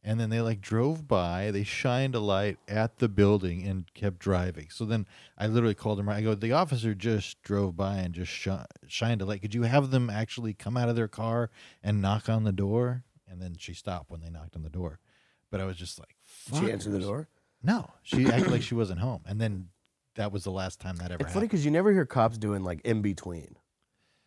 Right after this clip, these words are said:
Speaker 2: You
Speaker 1: What do
Speaker 2: only
Speaker 1: you
Speaker 2: hear
Speaker 1: mean?
Speaker 2: about cops doing not enough or way too much.
Speaker 1: Yeah, yeah,
Speaker 2: Do you know what I'm
Speaker 1: yes,
Speaker 2: saying? There's never
Speaker 1: yes.
Speaker 2: any in between with cops, it seems like. They're either, like, like you're saying, they're just driving. They're fucking, you know,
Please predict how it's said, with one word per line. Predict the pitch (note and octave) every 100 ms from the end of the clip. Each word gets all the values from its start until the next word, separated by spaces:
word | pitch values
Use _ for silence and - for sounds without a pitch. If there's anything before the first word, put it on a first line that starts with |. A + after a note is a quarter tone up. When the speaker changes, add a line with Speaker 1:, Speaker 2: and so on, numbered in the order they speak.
| _ -
Speaker 2:
You | A#2+
Speaker 1:
What | D3
do |
Speaker 2:
only | F3+
Speaker 1:
you |
Speaker 2:
hear | F#3
Speaker 1:
mean? | D3
Speaker 2:
about | C3
cops | C3+ B2 A#2
doing | A#2 G2+ F#2+ E2
not | G2+ A2+ A#2+
enough | G#2+ G#2+ G2
or | F#2
way | F2+ F2+
too | -
much. | D#2+ E2 - E2+
Speaker 1:
Yeah, | D#2+ C#2
yeah, | C#2+ G2+
Speaker 2:
Do | D#3
you |
know | F#3
what | F3+
I'm | D#3
Speaker 1:
yes, |
Speaker 2:
saying? | C3+ D3
There's | C#3+ C#3+
never | D#3 F#3+ G#3
Speaker 1:
yes. |
Speaker 2:
any | D3 C#3+
in | B2 C3+
between | B2+ A#2 A2+ A2
with | F2+ -
cops, | F2+ F#2 -
it | D2
seems | D#2 C#2 D2+
like. | - - - - -
They're | C#3
either, | D#3 F#3 E3
like, | B2 G#2+ - - -
like | C#3 B2+
you're | B2 B2
saying, | D3 C#3
they're | B2+
just | C3 A2
driving. | A2+ A2 A#2 A2+
They're | C#3
fucking, | B2+ C#3+ C3 A2+ G#2
you | B2 G2
know, | F2+